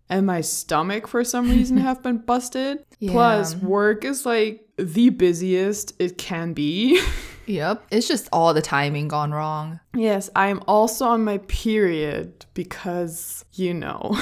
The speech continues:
Speaker 1: <laughs>
Speaker 2: Yeah,
Speaker 1: why
Speaker 2: because Mother
Speaker 1: not?
Speaker 2: Nature loves to prank us.
Speaker 1: She really does. And they, I didn't check them yet, but they decided on new covid rules today. And one of them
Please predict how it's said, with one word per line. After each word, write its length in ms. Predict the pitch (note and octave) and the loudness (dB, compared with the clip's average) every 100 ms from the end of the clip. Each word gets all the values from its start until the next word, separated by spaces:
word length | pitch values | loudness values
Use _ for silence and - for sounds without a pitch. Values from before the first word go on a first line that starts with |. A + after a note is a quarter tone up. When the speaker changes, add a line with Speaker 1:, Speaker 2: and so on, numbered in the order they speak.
| - | -2
Speaker 1:
<laughs> 140 | - A3 | -2 -2
Speaker 2:
Yeah, 380 | E3+ - - | -2 -2 -4
Speaker 1:
why 260 | G3+ F3 F3+ | -4 0 0
Speaker 2:
because 260 | F3 G#3+ E3+ | 2 2 4
Mother 360 | F#3 G3+ G#3+ | 4 4 4
Speaker 1:
not? 40 | F#3+ | 2
Speaker 2:
Nature 540 | E3 D#3+ F3 F3 E3+ D#3 | 0 0 0 0 0 -4
loves 360 | D#3 D3 D3+ | -4 -2 -4
to 100 | - | -8
prank 320 | - C#3+ C#3+ D3 | -6 -6 -6 -8
us. 340 | D3+ - - - | -10 -12 -18 -14
Speaker 1:
She 320 | - - A3 | -12 -4 -2
really 360 | G#3 G3+ G#3 | 2 2 0
does. 440 | G3+ F3+ D3+ E3 - - | -2 -2 -2 -6 -8 -2
And 560 | B3 A3 F#3+ F#3 F#3+ - - | 0 0 -2 -6 -8 -16 -12
they, 720 | E3+ E3+ F#3+ F#3 F#3 F#3 F#3 | -12 -6 -2 0 2 0 2
I 80 | F#3+ | 0
didn't 420 | G3+ B3 D4 D4+ - _ _ | 0 0 2 2 -2 _ _
check 320 | - G3 F3 | -6 -4 -4
them 160 | - G3 | -4 -4
yet, 320 | G3 G3 G3 | -2 -2 -2
but 220 | F3 F3 | -4 -4
they 340 | F3+ F3+ F3 F3 | -4 -2 -2 -2
decided 540 | F3+ F3+ F#3+ F#3 F3+ | -4 -2 0 0 0
on 160 | F3+ F3+ | -2 -2
new 160 | F3+ | -4
covid 580 | F3 - E3 E3 F#3+ G#3 - _ G3 | -4 -2 -2 0 -4 -6 -20 _ -8
rules 600 | G3 G#3 A3 B3+ - - | 2 2 2 -2 -6 -10
today. 500 | - A#3+ A#3 A#3+ C#4 - | -8 -2 -2 0 -4 -4
And 240 | G3 G3 F#3+ | -2 2 2
one 180 | F#3 | 2
of 200 | G3 G3+ | 0 -2
them 500 | A3 G#3+ G#3+ G#3+ F#3 | -2 -2 -2 -2 -4